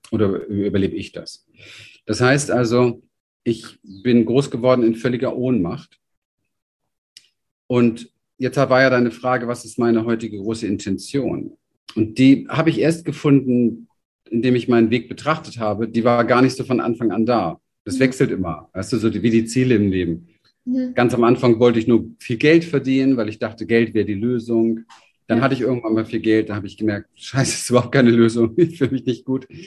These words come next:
Speaker 1: Ja. Und, ähm, heutzutage bringe ich Menschen bei, wie sie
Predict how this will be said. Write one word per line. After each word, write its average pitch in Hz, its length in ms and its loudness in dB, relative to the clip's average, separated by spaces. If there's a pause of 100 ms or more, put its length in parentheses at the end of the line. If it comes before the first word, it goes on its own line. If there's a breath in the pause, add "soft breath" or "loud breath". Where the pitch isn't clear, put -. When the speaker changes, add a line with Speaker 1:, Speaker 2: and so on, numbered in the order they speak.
(300 loud breath)
Speaker 1:
Ja. 101 300 -6 (840 loud breath)
Und, 120 380 4
ähm, 113 520 4 (880)
heutzutage 139 560 0
bringe 117 200 2
ich 110 100 -8
Menschen 101 360 -2
bei, 98 460 -4
wie 104 220 -2
sie 95 600 -4